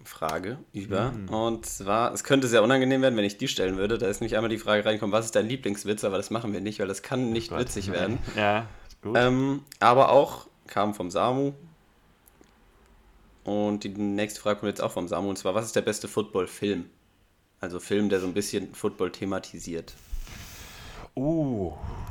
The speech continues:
Speaker 2: uh, uh, uh, uh. Ich weiß nicht, ich weiß nicht, wie viele Footballfilme du schon so gesehen hast, weil du kanntest ja ganz lange, ich weiß jetzt nicht. Ähm, ich würde tatsächlich,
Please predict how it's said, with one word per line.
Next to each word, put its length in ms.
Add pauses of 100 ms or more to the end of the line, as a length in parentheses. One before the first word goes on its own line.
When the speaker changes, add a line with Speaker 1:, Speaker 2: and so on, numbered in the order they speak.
(140)
Speaker 2:
uh, 220
uh, 120 (100)
uh, 100 (180)
uh. 580 (1400)
Ich 100
weiß 200
nicht, 180
ich 180 (200)
weiß 220
nicht, 100
wie 80
viele 220
Footballfilme 540
du 120
schon 300
so 120
gesehen 440
hast, 240
weil 80
du 80
kanntest 340
ja 100
ganz 220
lange, 360
ich 100
weiß 180
jetzt 200
nicht. 220
Ähm, 440 (360)
ich 300
würde 280
tatsächlich, 1040